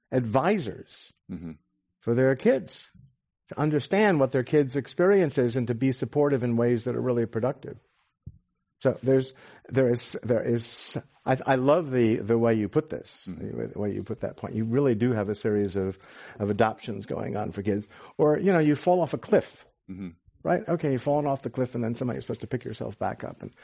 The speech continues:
Speaker 1: and we also live in a world in which if you happen to go to school X at time X, you really lucked out. But if you didn't go there, you know, and the school, the same school was in a crisis,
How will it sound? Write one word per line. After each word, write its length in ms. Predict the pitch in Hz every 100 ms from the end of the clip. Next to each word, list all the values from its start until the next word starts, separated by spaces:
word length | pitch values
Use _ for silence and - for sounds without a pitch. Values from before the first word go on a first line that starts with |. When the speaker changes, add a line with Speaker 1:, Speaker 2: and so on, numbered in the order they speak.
| - - -
Speaker 1:
and 160 | 123 127
we 100 | 139
also 300 | 160 175 147
live 160 | 135
in 80 | 123
a 60 | 117
world 340 | 117 117 117
in 60 | 110
which 200 | 104 -
if 100 | -
you 80 | 104
happen 380 | 139 151 156
to 60 | 127
go 160 | 117 120
to 100 | 110
school 400 | - 131 123 120
X 480 | 117 - - - - _ _ _ _ _ _
at 160 | 107 -
time 420 | - 147 147 135
X, 360 | 101 - - - - - - - _ -
you 180 | 120 127
really 300 | 117 135 127
lucked 280 | 110 101 104
out. 260 | 80 - - _ _ _ _ _ _ _ _ _ _ _ - -
But 80 | 101
if 140 | 98
you 80 | 113
didn't 220 | 175 208
go 200 | 143 139
there, 480 | 135 135 139 139 160
you 140 | 131
know, 100 | 120
and 80 | 113
the 60 | 107
school, 180 | -
the 80 | 101
same 260 | - 220 269
school 300 | - 220 202
was 160 | 160
in 80 | 139
a 60 | 135
crisis, 640 | - 208 196 190 175 -